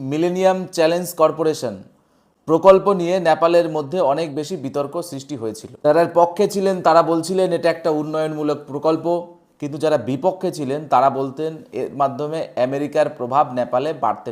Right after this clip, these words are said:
শুরু করেছে। আন্দোলনের সময় দেখা গেছে কিছু এনজিওর কূটনৈতিক বার্তা এবং আমেরিকার প্রথম সারির মিডিয়াগুলোতেও একটা সহানুভূতির রূপে দেখানো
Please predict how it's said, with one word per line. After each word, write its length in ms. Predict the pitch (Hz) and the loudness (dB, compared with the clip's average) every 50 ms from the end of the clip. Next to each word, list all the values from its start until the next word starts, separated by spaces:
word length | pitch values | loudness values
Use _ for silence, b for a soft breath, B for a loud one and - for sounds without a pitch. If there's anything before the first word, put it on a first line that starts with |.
| 107 - | -12 -12
শুরু 160 | 98 95 95 - | -16 -16 -16 -16
করেছে। 260 | - 73 - - - _ _ _ _ _ _ _ _ _ _ _ - | -18 -20 -20 -20 -20 _ _ _ _ _ _ _ _ _ _ _ -4
আন্দোলনের 500 | - 131 147 160 180 190 202 202 214 196 208 | 0 0 2 2 4 4 4 4 2 0 0
সময় 220 | 208 196 196 196 190 - | 0 2 4 4 4 4
দেখা 180 | - - 185 190 160 | 2 2 2 2 2
গেছে 200 | 190 190 185 202 202 165 | 2 2 2 0 -2 -4
কিছু 180 | 196 165 180 202 - - 156 160 | -4 -6 -4 -6 -4 -2 -2 -2
এনজিওর 440 | 170 175 170 156 190 196 202 196 190 190 170 | 0 -2 -4 -2 2 2 4 2 2 0 -2
কূটনৈতিক 540 | 170 143 147 156 180 180 170 - 180 165 135 117 | -4 -4 -4 -6 -6 -6 -4 -4 -4 -4 0 2
বার্তা 380 | 135 135 139 - - 170 180 190 190 175 - - _ _ _ _ - | 2 2 2 2 2 2 2 2 0 -6 -12 -20 _ _ _ _ -2
এবং 220 | 143 165 196 214 202 - - 147 | 0 0 0 0 -2 0 0 0
আমেরিকার 440 | 151 170 185 185 202 196 214 208 202 - 202 | 2 2 0 -2 0 2 4 4 4 4 0
প্রথম 240 | 175 170 170 202 220 214 180 | -6 -4 -4 -4 -4 -4 -2
সারির 240 | 190 180 180 170 151 147 | -2 -2 0 -2 -2 -4
মিডিয়াগুলোতেও 720 | 151 143 156 165 165 151 147 151 156 - - 156 131 123 143 170 - - b b b b b b b b _ - - | -4 -2 0 0 0 0 -2 -4 -4 -2 -2 -2 -2 -2 -2 -4 -8 -14 b b b b b b b b _ -10 -10
একটা 200 | 160 - - 196 - - | -8 -6 -6 -8 -2 0
সহানুভূতির 640 | 170 165 170 190 196 208 208 196 202 196 202 208 190 185 | 0 2 4 4 2 2 0 -2 -2 -2 -2 -4 -2 0
রূপে 220 | 170 170 165 165 190 185 143 139 | -2 -2 -2 -2 -4 0 0 0
দেখানো 260 | 135 135 151 151 | 0 0 -2 -4